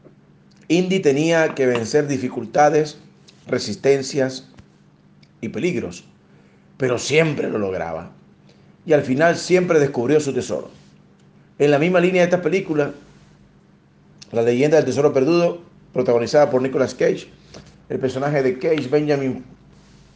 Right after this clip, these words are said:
Franklin Gates, se la pasaba procurando pistas que pudieran conducirlo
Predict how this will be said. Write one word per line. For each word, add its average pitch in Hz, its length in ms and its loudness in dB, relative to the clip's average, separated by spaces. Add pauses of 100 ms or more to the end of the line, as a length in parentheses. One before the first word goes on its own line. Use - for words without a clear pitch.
(300)
Franklin 139 480 0
Gates, 165 420 -2 (600)
se - 120 -2
la 143 100 6
pasaba 160 380 2
procurando 139 520 0
pistas 160 300 -4
que 139 120 -6
pudieran 135 340 0
conducirlo 143 640 -6